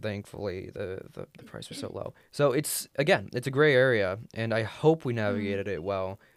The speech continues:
Speaker 1: And obviously, people will always look back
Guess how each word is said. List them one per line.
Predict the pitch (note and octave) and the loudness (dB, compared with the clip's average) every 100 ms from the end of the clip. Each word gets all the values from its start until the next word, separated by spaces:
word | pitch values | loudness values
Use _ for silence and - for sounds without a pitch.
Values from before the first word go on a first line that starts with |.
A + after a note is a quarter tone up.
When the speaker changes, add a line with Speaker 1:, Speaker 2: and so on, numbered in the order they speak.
| _ - | _ -6
Speaker 1:
And | A2+ - | -6 -2
obviously, | B2 B2+ B2+ - B2+ A#2+ A#2+ A#2 A2 - | 0 0 -2 -4 -6 -4 -4 -4 -6 -8
people | - B2 A#2 | -10 -8 -6
will | D#2+ | -4
always | G#2+ A2 - | -4 -4 -6
look | G#2 _ | -12 _
back | A2 G#2+ - | -4 -4 -6